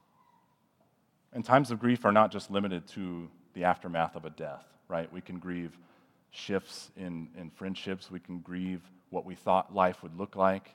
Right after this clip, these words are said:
at this point. We can grieve, uh, at the hearing of terrible news. It's not just death.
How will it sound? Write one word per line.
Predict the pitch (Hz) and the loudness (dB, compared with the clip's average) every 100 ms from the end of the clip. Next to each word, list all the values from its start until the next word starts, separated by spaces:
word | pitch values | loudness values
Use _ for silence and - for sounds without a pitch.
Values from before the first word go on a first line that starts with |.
| - | -20
at | 95 | -12
this | 95 - | -12 -12
point. | - 95 95 | -6 -4 -4
We | 90 | -8
can | - 90 | -14 -14
grieve, | 85 90 92 87 - _ _ _ _ _ _ 87 | -8 -6 -4 -6 -12 _ _ _ _ _ _ -16
uh, | 85 76 71 - _ _ _ _ _ | -14 -12 -14 -20 _ _ _ _ _
at | 92 - | -8 -8
the | |
hearing | 85 107 101 95 | -6 -2 0 0
of | 87 | -4
terrible | - 101 90 82 | -2 -2 -2 -4
news. | 85 104 107 110 - - - _ _ _ _ _ _ _ _ | -6 -6 -6 -12 -18 -20 -20 _ _ _ _ _ _ _ _
It's | - 110 | -12 0
not | 98 - | 0 0
just | 92 - | -8 -2
death. | 95 98 - | 2 2 2